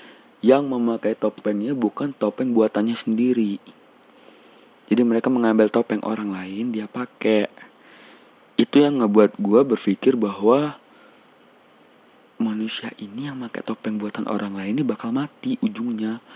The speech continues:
Bakal mati, kehidupannya tuh nggak ada, nggak ada nilai kehidupan yang dia buat.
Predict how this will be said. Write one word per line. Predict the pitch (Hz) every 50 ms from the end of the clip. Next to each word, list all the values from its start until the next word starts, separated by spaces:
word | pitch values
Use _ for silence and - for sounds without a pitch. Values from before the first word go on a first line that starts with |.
| - - - - - - - _ _ -
Bakal | 107 110 - - 113 113 117
mati, | 123 131 135 - - - - -
kehidupannya | - 117 107 107 104 - 113 113 127
tuh | 143 - 156 139
nggak | - -
ada, | - 98 - 104 - 110 113 - -
nggak | 113 113 110 107 110
ada | 107
nilai | 110 113 113 113 113
kehidupan | - 113 110 110 - - 117 113
yang | 113 107
dia | 110 107 107
buat. | 113 127 127 107 104 107